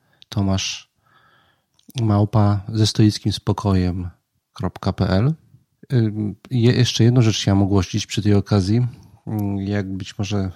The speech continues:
już zauważyliście, zbliżamy się powoli do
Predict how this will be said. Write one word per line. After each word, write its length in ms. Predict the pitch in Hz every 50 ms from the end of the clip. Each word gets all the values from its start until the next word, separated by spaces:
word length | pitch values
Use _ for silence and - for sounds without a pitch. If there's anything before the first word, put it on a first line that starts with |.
| - -
już 380 | 101 98 92 - - - - -
zauważyliście, 1120 | 95 90 98 95 92 87 98 92 87 92 90 90 87 85 - - - 110 104 104 107 104 101 104 _ _ _ _ _ _ _ _ -
zbliżamy 580 | 117 101 98 98 98 101 92 104 101 107 117 113
się 320 | - - 104 101 95 90 95 _ _ _ _ _ _ _ _ - 135 _ _
powoli 720 | - 113 110 101 101 101 110 123 117 92 90 90 92 98 - _ _ _ _ _ _ - _ _ _ _ _ _ _ _ _ _ _ _ _ _ -
do 460 | 117 - - 110 104 101 104 104 92